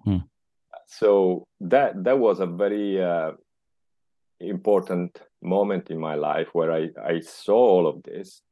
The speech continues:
Speaker 2: and immediately I felt liberated. So I could finally allow myself to suffer. Without trying to muscle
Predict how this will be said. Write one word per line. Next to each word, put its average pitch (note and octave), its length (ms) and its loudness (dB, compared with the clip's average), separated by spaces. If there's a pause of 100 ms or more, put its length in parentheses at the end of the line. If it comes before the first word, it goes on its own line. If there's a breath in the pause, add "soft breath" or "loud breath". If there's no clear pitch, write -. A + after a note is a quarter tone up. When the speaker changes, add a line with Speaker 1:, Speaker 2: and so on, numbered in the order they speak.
(560)
Speaker 2:
and F2+ 300 -2
immediately G2 720 -2
I E2+ 80 0
felt E2 760 -2 (580)
liberated. F2 800 -4 (1080)
So F#2 400 4
I F#2+ 140 2
could F#2+ 260 -6 (260)
finally A2+ 380 0
allow F2+ 400 2
myself F2 480 -6
to - 100 -16
suffer. - 540 -2 (1160)
Without F#2 260 2 (120)
trying F#2 240 -2 (120)
to E2 320 -4 (560)
muscle F#2 380 0